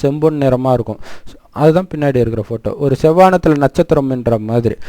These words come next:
அல்லது இந்த ரூம் ஃபுல்லா ஒரு ஆரஞ்சு லைட் இருக்குன்னு வச்சுங்க, அந்த இடத்துல ஒரு நட்சத்திரம் மின்னா எப்படி இருக்கும்? அப்படி மனக்கண்ணால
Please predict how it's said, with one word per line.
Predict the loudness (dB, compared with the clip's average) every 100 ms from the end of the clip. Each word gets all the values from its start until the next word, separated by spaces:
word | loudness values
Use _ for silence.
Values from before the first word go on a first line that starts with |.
| -8
அல்லது | 4 6 8 6
இந்த | 4
ரூம் | 2 -2
ஃபுல்லா | -2 4 6
ஒரு | 8 8
ஆரஞ்சு | 8 6 4 2
லைட் | 2 4 0
இருக்குன்னு | 0 -8
வச்சுங்க, | -8 -8 -8 -6
அந்த | -6 0
இடத்துல | 0 2 -2
ஒரு | -2 -4
நட்சத்திரம் | -4 -4 -6
மின்னா | -6 -2 -2
எப்படி | 0 -2
இருக்கும்? | 0 -2 -6 -12 -20 -20 -16 -10
அப்படி | -4 -2 0
மனக்கண்ணால | -2 -4 0 0 2 2